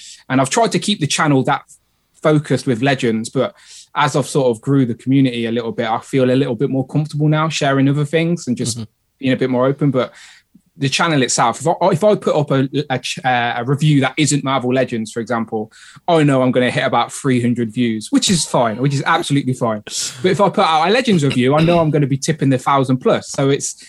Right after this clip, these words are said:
Speaker 1: it shows, I understand that the audience I've built for my YouTube is very much, uh, Marvel Legends focused, which is absolutely fine, absolutely fine. But again, for me, YouTube isn't about numbers. If it was, I would have quit <laughs> within the first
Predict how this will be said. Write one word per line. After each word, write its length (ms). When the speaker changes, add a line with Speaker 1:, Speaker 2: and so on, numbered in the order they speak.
Speaker 1:
it 100
shows, 440
I 80
understand 580
that 160
the 140
audience 400
I've 180
built 200
for 60
my 120
YouTube 420
is 160
very 260
much, 360
uh, 240
Marvel 340
Legends 400
focused, 520
which 140
is 160
absolutely 520
fine, 300
absolutely 420
fine. 260
But 140
again, 240
for 120
me, 220
YouTube 300
isn't 180
about 240
numbers. 440
If 100
it 140
was, 260
I 60
would 100
have 100
quit 280
<laughs> 140
within 360
the 60
first 440